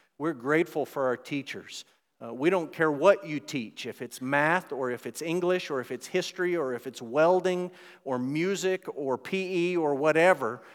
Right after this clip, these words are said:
Uh, teaching is a noble task. Teaching is essential to people growing up and being well-rounded individuals. Learning is important. It's important to a community. It's important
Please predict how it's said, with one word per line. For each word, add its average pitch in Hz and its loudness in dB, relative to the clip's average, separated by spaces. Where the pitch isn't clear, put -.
Uh, 127 -4
teaching 185 -2
is 139 -2
a 139 0
noble 151 0
task. - -4
Teaching 180 -2
is 135 -2
essential 151 0
to 170 -2
people 196 -2
growing 170 4
up 170 4
and 151 -2
being 151 0
well-rounded 151 2
individuals. 135 -4
Learning 156 0
is 139 -4
important. 135 -4
It's 127 -12
important 139 -6
to 135 -4
a 117 -8
community. 180 0
It's - -4
important 143 -4